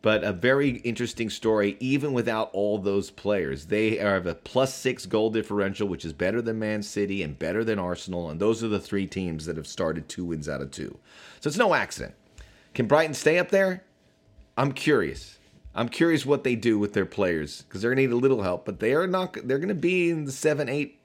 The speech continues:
range at worst, I think. So, a lot to cover. The Soccer O G is here to help you to,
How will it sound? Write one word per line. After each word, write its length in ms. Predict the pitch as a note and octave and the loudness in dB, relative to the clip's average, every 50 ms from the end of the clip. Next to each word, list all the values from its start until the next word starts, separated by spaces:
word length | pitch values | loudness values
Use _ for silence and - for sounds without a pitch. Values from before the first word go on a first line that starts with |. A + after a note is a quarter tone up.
| _ _ _ _ - | _ _ _ _ -12
range 520 | - - C3 C3+ C3 C3 C3 B2 A2 - - _ | -4 0 0 2 2 0 -2 -4 -6 -8 -4 _
at 180 | B2+ B2+ - - | 0 0 2 2
worst, 440 | G#2+ A2+ B2 B2 G#2 - - - | 2 2 2 2 2 -2 -4 -4
I 160 | C#2 E2+ D#2+ D#2 | -4 -4 -4 -4
think. 400 | - - D#2 C2+ C2+ - - _ _ _ _ - - - - - - - - - - - - _ _ _ _ _ _ _ _ _ _ _ | -6 -10 -10 -10 -10 -14 -20 _ _ _ _ -20 -20 -20 -20 -20 -20 -20 -20 -20 -20 -20 -20 _ _ _ _ _ _ _ _ _ _ _
So, 440 | - - - E3+ D#3+ D#3 D#3 C3 - - - - - - - C3+ | -10 4 6 8 8 8 8 6 2 -4 -12 -14 -16 -4 2 4
a 80 | C#3+ | 4
lot 300 | D3 D3+ D#3+ E3+ E3+ E3+ | 6 6 6 4 4 4
to 80 | - D3+ | 0 0
cover. 460 | - - C3 A#2+ A2 A2+ A2+ A2 A2 - - - _ _ _ - _ _ _ _ | 4 4 4 6 6 4 0 -2 -4 -14 -20 -20 _ _ _ -20 _ _ _ _
The 60 | - | -10
Soccer 480 | G#2+ - - D3+ D3+ D3+ D3+ - D#3+ D#3+ | -8 0 4 6 6 6 4 2 4 4
O 60 | D3 | 4
G 240 | C#3 A#2+ C#3+ C#3+ C3 | 4 4 2 2 2
is 120 | A#2+ - | 2 0
here 260 | - - B2+ A#2+ A#2 A2+ | -2 0 2 2 2 2
to 80 | G#2+ | 0
help 360 | G#2 G#2 A#2 B2 B2+ A#2+ - | -2 0 2 2 2 2 0
you 220 | - A2 G#2+ A2 G#2+ | 0 2 2 2 0
to, 220 | - E2+ F#2 - | -2 -4 -6 -6